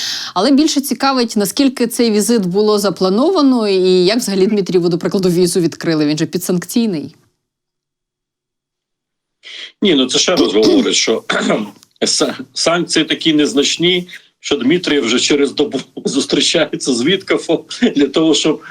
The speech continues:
Speaker 2: я думаю, призупинити наступні санкції або щось подібне. Е, тому що він знову, е, намагається грати роль такого доброго поліцейського. У Путіна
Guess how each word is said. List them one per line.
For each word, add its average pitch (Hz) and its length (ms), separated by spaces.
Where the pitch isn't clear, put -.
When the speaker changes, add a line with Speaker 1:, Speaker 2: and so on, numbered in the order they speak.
Speaker 2:
я 123 120
думаю, 143 260
призупинити 147 760
наступні 139 480
санкції 143 680
або 120 260
щось 143 220
подібне. 113 760
Е, 104 220
тому 110 260
що 113 280
він 117 120
знову, 127 460
е, 110 400
намагається 139 720
грати 139 420
роль 135 220
такого 123 760
доброго 120 540
поліцейського. 104 760
У 90 100
Путіна 131 580